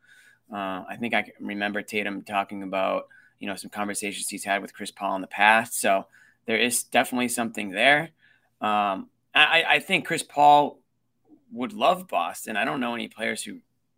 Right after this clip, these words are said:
who have come to the team and, and, and don't. Ahmed tells me they work out together sometimes. So there you have it right there. So there is, you know, some, I'm sure there's some dialogue, um, there. Um,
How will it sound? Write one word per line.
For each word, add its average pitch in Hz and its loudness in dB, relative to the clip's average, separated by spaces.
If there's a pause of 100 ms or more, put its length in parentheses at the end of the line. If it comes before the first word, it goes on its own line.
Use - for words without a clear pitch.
(240)
who 110 -14
have 101 -16
come 113 -8
to 120 -8
the 107 -6
team 110 -8
and, 98 -10
and, 98 -10
and 95 -12
don't. 98 -6 (380)
Ahmed 98 -6
tells 95 -6
me 98 -10
they 92 -6
work 95 -8
out 98 -2
together 92 -12
sometimes. 101 -8
So 95 -8 (420)
there 107 -4
you 95 -4
have 95 -2
it - -10
right 90 -10
there. 95 -2
So 104 -2 (300)
there 107 -4
is, 123 0
you 117 -2
know, 107 -4
some, 98 -10
I'm 101 -6
sure 127 -4
there's 117 -2
some 107 -4
dialogue, 110 4 (400)
um, 92 -10 (100)
there. 107 -2 (560)
Um, 92 -2